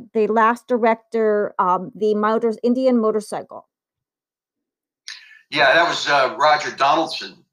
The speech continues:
Speaker 2: who directed, uh, Thirteen Days and, uh, The November Man.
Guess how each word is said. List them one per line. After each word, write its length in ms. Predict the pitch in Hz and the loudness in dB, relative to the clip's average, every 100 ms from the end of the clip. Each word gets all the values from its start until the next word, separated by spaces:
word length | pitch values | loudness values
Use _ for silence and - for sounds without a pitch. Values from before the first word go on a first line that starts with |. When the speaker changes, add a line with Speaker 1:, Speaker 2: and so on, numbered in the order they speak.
| _ | _
Speaker 2:
who 140 | 147 127 | -18 -8
directed, 600 | 127 123 123 127 117 123 | -2 -2 -4 -10 -8 -4
uh, 200 | 110 - | -4 -2
Thirteen 480 | 131 123 - 127 120 | -2 -2 -4 -6 -4
Days 560 | 123 123 123 123 123 - | -2 0 0 -2 -4 -6
and, 340 | 127 127 127 120 | -4 -4 -2 -2
uh, 240 | 113 107 | -2 -2
The 120 | 110 | -4
November 480 | 113 104 117 113 - | -4 0 0 0 -2
Man. 380 | - - 92 | -6 -10 -12